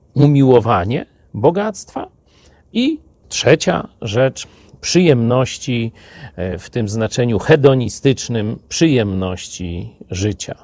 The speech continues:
Jeśli nie poskromisz, bo to jest twoja odpowiedzialność, tych trzech chwastów,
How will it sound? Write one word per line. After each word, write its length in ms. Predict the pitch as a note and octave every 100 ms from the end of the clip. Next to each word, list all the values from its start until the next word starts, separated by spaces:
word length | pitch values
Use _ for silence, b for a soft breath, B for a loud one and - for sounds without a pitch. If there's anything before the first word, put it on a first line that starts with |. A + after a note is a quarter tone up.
| _ _ G2
Jeśli 600 | A#2+ A3 - - C#3 - b b b b -
nie 400 | A#2+ D#3+ E3+ - _
poskromisz, 720 | E3+ - F3+ C#3+ E2+ C#2 - -
bo 120 | F#3+
to 100 | -
jest 180 | - -
twoja 300 | A#3 A#3+ -
odpowiedzialność, 1080 | - - C3+ A2 F#2+ D#2+ D#2 - - - - _ _
tych 420 | - C#3 B2 - _ _
trzech 300 | - F#3+ G3+
chwastów, 720 | - - C#3+ A#2+ - - -